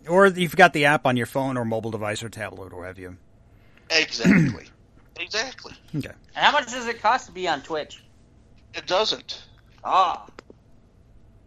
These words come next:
Speaker 3: So all this
Speaker 2: It
Speaker 3: stuff is
Speaker 2: doesn't.
Speaker 3: free.
Speaker 1: It's free.
Speaker 2: It's
Speaker 3: It's
Speaker 2: free.
Speaker 3: free.
Speaker 2: But
Speaker 1: <laughs>
Speaker 2: if you, if, but here's, here's the nice thing about it, though. If you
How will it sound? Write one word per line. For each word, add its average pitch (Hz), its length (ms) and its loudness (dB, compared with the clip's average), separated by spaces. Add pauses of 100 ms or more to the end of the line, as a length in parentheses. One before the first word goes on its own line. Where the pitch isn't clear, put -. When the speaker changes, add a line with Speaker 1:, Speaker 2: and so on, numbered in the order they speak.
(360)
Speaker 3:
So - 140 -18
all 156 160 -6
this 160 120 -10
Speaker 2:
It - 60 -6
Speaker 3:
stuff 175 240 0
is 175 80 -2
Speaker 2:
doesn't. 123 220 -6
Speaker 3:
free. 156 440 -12 (120)
Speaker 1:
It's 269 240 2
free. 254 920 0 (220)
Speaker 2:
It's 190 320 0
Speaker 3:
It's - 0 -
Speaker 2:
free. 160 1040 -4
Speaker 3:
free. - 480 0
Speaker 2:
But 185 240 6
Speaker 1:
<laughs> - 0 -
Speaker 2:
if 202 580 4
you, 233 160 -2 (120)
if, 165 140 0 (180)
but 170 160 -10
here's, 185 300 -6
here's 214 200 0
the 147 100 -4
nice 147 300 -2
thing 123 220 -8
about 113 280 -10
it, 113 160 -14
though. 127 160 -2
If 127 380 -10
you 185 320 -10